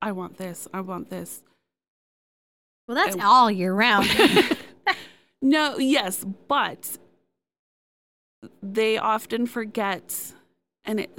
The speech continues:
Speaker 1: it does come back on the parents and families, they forget to give and to remember the true meaning of Christmas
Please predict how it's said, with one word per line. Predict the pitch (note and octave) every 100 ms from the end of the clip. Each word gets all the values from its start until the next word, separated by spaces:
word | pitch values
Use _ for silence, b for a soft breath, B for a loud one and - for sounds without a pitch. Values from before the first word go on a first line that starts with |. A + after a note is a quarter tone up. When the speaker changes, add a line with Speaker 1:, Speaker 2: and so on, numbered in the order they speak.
| G#3
Speaker 1:
it | - A#3
does | G#3 -
come | A3+
back | A3+ G#3
on | G#3+ A3
the |
parents | G#3+ G#3+ G#3 G#3 - A3
and | G#3+
families, | G3 G3 F#3+ F#3+ - - _ _ _ G#3+
they |
forget | G3+ - G3 G#3 G#3+ - _ _ _ _ _ _ -
to |
give | F#3 F3+ - - - _ _ _ _ _ -
and | G3+
to | - A3 A3
remember | G#3 G#3 F#3+
the | F3+
true | F3 - G3+
meaning | F#3 F#3 F3+
of | E3+ -
Christmas | - A#3+ F#3 - - -